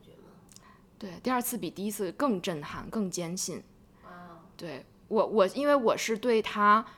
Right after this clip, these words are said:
Speaker 2: 实践的落地的，我觉得算是比较坚持的一个，
Speaker 1: 对。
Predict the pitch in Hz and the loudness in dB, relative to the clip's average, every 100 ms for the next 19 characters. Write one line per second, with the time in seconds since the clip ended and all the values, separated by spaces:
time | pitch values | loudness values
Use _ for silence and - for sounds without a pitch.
0 | - - - - 165 226 226 160 - - | -20 -12 -4 -4 0 2 2 0 -4 -6
1 | 269 220 277 196 139 165 135 123 156 220 | 2 2 2 0 0 -2 -6 -8 -6 -6
2 | 185 - 175 147 185 - _ _ 170 160 | -6 -6 -6 -6 -8 -20 _ _ -8 -2
3 | 185 190 190 208 - 87 - - 160 139 | -2 0 -2 -2 -6 -10 -12 -14 -12 -10
4 | 101 202 | -12 -14